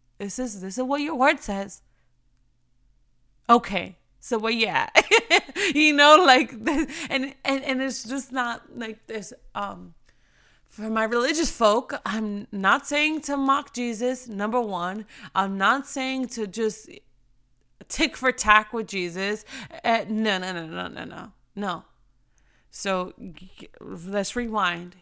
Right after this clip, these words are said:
You know, I'm saying to go and read your word because your confidence is gonna be built from there. I'm going to, I'm saying go and read your word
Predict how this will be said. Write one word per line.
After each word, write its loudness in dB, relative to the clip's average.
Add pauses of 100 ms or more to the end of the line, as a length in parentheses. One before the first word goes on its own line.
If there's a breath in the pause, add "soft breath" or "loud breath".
You -6
know, -2
I'm -4
saying -2
to -8
go 0
and -10
read -8
your -8
word -6
because -14
your -14
confidence -10
is -14
gonna -8
be -8
built -8
from -16
there. -8 (280 loud breath)
I'm -8
going -2
to, -6 (140)
I'm -4
saying -6
go -6
and -4
read -8
your -4
word -4